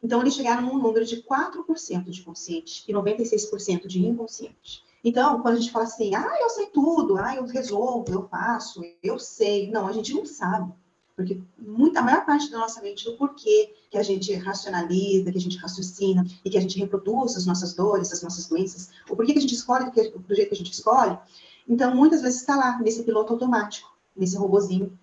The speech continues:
que são os noventa e seis por cento, que é muito grande e a gente não alcança. É claro que ninguém quer ficar doente,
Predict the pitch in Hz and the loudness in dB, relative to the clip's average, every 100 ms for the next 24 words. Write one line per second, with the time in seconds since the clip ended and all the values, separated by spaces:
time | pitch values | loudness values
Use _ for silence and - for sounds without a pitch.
0 | _ _ - 240 233 202 190 185 190 190 | _ _ -2 -2 2 2 2 2 2 2
1 | 233 240 - 208 - 208 - 190 - 220 | 0 0 0 -2 -2 -8 -8 -8 -4 -2
2 | 220 226 294 339 285 220 208 208 - 214 | 2 8 10 8 6 0 0 -4 -4 -2
3 | 196 214 226 220 214 247 - - - - | 0 -2 -4 -4 -2 -4 -6 -14 -20 -20
4 | _ _ _ _ _ _ - 185 202 214 | _ _ _ _ _ _ -2 4 4 4
5 | 214 196 208 214 190 196 170 190 196 - | 2 4 2 2 -6 -4 2 2 2 -8